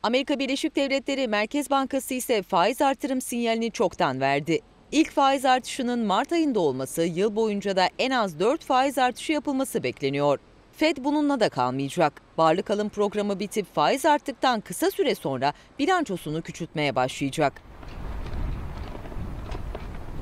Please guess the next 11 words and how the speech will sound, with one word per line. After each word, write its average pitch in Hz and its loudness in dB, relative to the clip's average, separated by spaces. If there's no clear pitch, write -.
Enflasyon 226 2
Avrupa'nın 165 2
da 143 2
gündeminde. 151 0
Avrupa 214 4
Merkez 214 0
Bankası 220 0
son 277 -2
toplantısında 247 2
faizi 180 2
değiştirmedi. 147 0